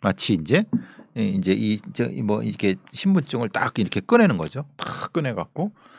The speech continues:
마치 이렇게 여기 신분증을 탁 이렇게 꺼내는데 여기에 뭐가 있-, 있는 겁니까? 손가락으로 이름을 살짝 가립니다. 근데 실제 신분증입니다. 싹 가려요.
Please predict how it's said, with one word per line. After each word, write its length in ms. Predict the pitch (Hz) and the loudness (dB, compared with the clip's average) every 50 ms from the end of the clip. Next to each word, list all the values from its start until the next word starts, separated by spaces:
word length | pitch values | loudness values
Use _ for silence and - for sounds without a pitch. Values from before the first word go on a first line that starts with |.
| - _ _ _ | -20 _ _ _
마치 300 | - 92 90 - - - | 0 0 0 2 0 0
이렇게 220 | 87 - - 95 | 0 2 0 0
여기 180 | 87 80 85 90 | 0 0 -2 -4
신분증을 520 | - - 165 151 135 - - 113 107 104 | -4 -2 0 0 0 0 0 -4 -6 -6
탁 160 | - - - - - - - - - - - | -6 -6 -6 -4 -2 -4 -4 -4 -4 -4 -2
이렇게 200 | - 98 - 117 | -2 0 2 0
꺼내는데 760 | 104 - 160 165 165 160 156 151 143 135 131 202 240 247 202 131 | 2 4 4 6 6 6 4 4 4 6 8 8 8 8 8 6
여기에 240 | 107 113 113 143 131 | 6 6 8 8 8
뭐가 220 | 87 87 82 95 | 8 8 4 4
있-, 240 | 87 80 - - - - | 4 2 -2 -8 -10 -4
있는 200 | - 95 92 90 | -2 0 0 0
겁니까? 380 | 82 78 73 76 73 - - - _ _ _ _ _ _ _ _ _ _ _ _ _ _ _ _ _ _ _ _ _ _ _ _ _ _ _ _ _ _ _ _ _ _ _ _ _ _ _ _ _ - - - - - _ - | -2 -4 -6 -8 -10 -12 -16 -18 _ _ _ _ _ _ _ _ _ _ _ _ _ _ _ _ _ _ _ _ _ _ _ _ _ _ _ _ _ _ _ _ _ _ _ _ _ _ _ _ _ -16 -16 -14 -14 -20 _ -20
손가락으로 760 | - - - - - - 220 226 - 247 226 214 208 208 165 | -20 -20 -20 -12 0 0 0 2 6 6 8 8 8 8 8
이름을 260 | 131 127 139 147 151 | 8 8 6 4 2
살짝 420 | 139 - - - - - - - - | 2 0 -4 -6 -4 2 2 2 2
가립니다. 460 | - - - 82 78 82 - - - _ | 2 -4 -6 -8 -10 -12 -16 -20 -18 _
근데 120 | - 151 | 0 0
실제 340 | 156 - - 269 262 - 269 | 2 6 6 6 8 8 8
신분증입니다. 680 | 240 - 269 254 254 226 - - 127 - 170 165 - _ _ _ _ _ - - - _ _ _ | 8 8 4 4 2 2 0 -2 -4 -4 -4 -6 -8 _ _ _ _ _ -20 -20 -20 _ _ _
싹 320 | - - - - - - - | -18 -16 -12 -10 -12 -8 -6
가려요. 240 | - - 78 - | -6 -6 -6 -8